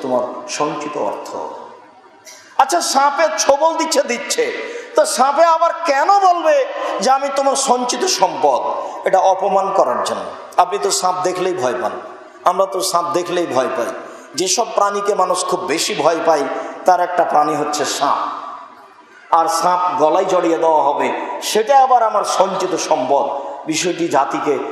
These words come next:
বুঝাতে পারলাম না, জাতি বিষয়টিকে স্বাভাবিক মনে করল, মনে করল অর্থ সম্পদ নিজের ব্যাপার, নিজে উপার্জন করি,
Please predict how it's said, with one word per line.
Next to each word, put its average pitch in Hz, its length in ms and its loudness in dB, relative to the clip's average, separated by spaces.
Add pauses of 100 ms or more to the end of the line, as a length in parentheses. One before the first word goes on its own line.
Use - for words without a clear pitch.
(120)
বুঝাতে 165 340 -2
পারলাম 139 400 -4
না, - 80 -14 (1600)
জাতি 156 300 2
বিষয়টিকে 135 920 -4
স্বাভাবিক 165 680 -2
মনে 110 140 -2
করল, 87 360 -10 (840)
মনে 185 160 -2
করল 208 300 0 (380)
অর্থ 160 280 2
সম্পদ 147 800 -2
নিজের 165 340 -2
ব্যাপার, 104 320 0 (320)
নিজে 190 200 -2
উপার্জন 214 540 0
করি, 196 180 -2